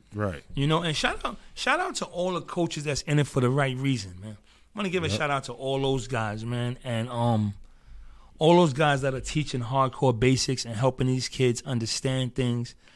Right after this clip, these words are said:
Speaker 2: And it's crazy to piggyback off that and piggyback off the learning process of kids learning.
Speaker 1: Right.
Speaker 2: I spoke to some kids the other day, and I was explaining to them that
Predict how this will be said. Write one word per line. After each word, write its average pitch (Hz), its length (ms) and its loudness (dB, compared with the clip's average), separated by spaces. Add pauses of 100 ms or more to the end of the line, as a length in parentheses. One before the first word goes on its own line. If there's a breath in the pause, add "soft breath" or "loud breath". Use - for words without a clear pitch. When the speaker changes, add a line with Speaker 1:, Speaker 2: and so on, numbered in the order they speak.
(320 soft breath)
Speaker 2:
And 147 320 2 (1000)
it's 185 160 -2
crazy 214 300 0
to 143 80 -2
piggyback 147 560 2
off 135 220 -4
that 139 200 -4
and 131 220 -6
piggyback 175 440 0
off 139 260 -4
the 113 100 -6
learning 127 400 0
process 120 520 -8
of 113 120 -16
kids 123 260 -8
learning. 117 380 -6 (120)
Speaker 1:
Right. 92 260 -4 (1800)
Speaker 2:
I 151 180 6
spoke 214 300 -2
to 190 60 -4
some 147 160 0
kids 139 240 0
the 131 80 0
other 120 140 -2
day, 127 120 -2
and 117 120 -4
I 120 60 -4
was 113 120 -8
explaining 127 380 -6
to 123 120 -10
them 113 200 -6
that 107 300 -4